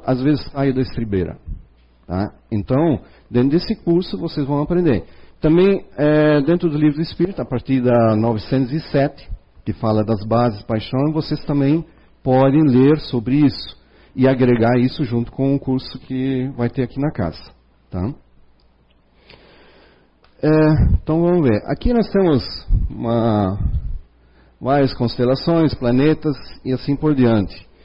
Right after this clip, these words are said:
Inclusive os cientistas, matéria escura. Tá? É aqui. "Não se turbe o vosso coração. Na casa do Pai há muitas moradas."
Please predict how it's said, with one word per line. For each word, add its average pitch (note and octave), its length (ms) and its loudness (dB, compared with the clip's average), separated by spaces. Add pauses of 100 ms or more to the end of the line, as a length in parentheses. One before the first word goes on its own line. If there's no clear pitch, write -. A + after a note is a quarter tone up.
(240)
Inclusive D3 480 0
os D#3 120 -4
cientistas, F3 600 -2
matéria C3+ 500 0 (320)
escura. - 420 -2 (1080)
Tá? G#2+ 280 -4 (4000)
É - 140 2
aqui. D#3+ 340 0 (240)
"Não G3 220 2
se A3+ 180 0
turbe F#3 480 4
o D#3 120 -2
vosso D#3 260 0
coração. F3 580 0
Na A#2 140 -4
casa C3 320 0
do E3 180 -2
Pai E3+ 440 2
há C3 100 0
muitas C3 400 0
moradas." C3+ 460 0